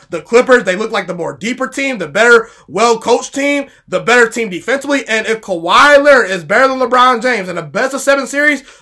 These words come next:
the Clippers are not gonna look back. Now, as far as the Lakers go, there are some good things to take away. Kyle Kuzma went off last night. He had twenty-five points. He's the one guy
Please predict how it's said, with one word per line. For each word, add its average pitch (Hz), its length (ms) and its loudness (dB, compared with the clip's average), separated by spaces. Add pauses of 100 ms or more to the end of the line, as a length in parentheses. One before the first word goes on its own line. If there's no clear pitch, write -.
the 180 140 -2
Clippers 254 540 4 (240)
are 170 200 -2
not 220 280 2
gonna 233 160 2
look 226 200 0
back. 190 460 -4
Now, 208 240 0
as 214 80 -4
far 294 220 6
as - 60 2
the 202 60 -4
Lakers 220 320 2
go, 220 360 2 (400)
there 233 100 2
are 285 140 6
some 247 180 -2
good 226 160 6
things 233 160 -8
to 214 80 -14
take 220 220 -2
away. 220 160 0
Kyle 285 340 4
Kuzma 220 400 -2
went 165 220 -8
off 202 280 -4
last 196 280 -2
night. 196 340 0 (760)
He 220 80 2
had 226 160 2
twenty-five 214 480 -2
points. 214 320 -4 (260)
He's 294 300 0
the 214 140 2
one 220 400 0
guy 226 420 2